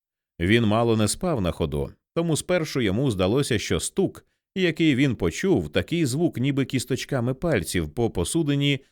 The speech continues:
з термостійкого скла, йому примарився. Та майже напевне так і є, бо стук надходив з того боку купола. Він позіхнув і розігнувся, впершись рукою собі впоперек.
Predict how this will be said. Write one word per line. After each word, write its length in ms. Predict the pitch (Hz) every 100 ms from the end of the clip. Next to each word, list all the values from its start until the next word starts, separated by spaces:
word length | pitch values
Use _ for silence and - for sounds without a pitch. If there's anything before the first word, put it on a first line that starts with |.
| _
з 100 | -
термостійкого 760 | - 160 135 - 143 127 139 113
скла, 420 | - - 101 65 - _ _ _ -
йому 340 | 82 90 87
примарився. 800 | 80 104 147 143 85 - - 69 _ _ _ _
Та 120 | - 185
майже 340 | 185 165 147
напевне 580 | 135 117 185 139 98 87
так 320 | - 110 -
і 140 | - 131
є, 340 | 143 87 65 - _ _ -
бо 180 | 127 117
стук 300 | - 160 160
надходив 560 | 98 - 147 147 131
з 60 | -
того 300 | - 104 95
боку 340 | 80 107 123
купола. 580 | - - 214 - 80 67 - _ _ _ _ _ _ _ _
Він 260 | 110 185 226
позіхнув 720 | - 110 104 156 202 196 -
і 200 | 135 139
розігнувся, 720 | 135 151 190 190 151 87 92
впершись 520 | - 151 160 - 139
рукою 440 | 107 90 147 147 135
собі 300 | - 82 90
впоперек. 680 | - - 78 76 71 -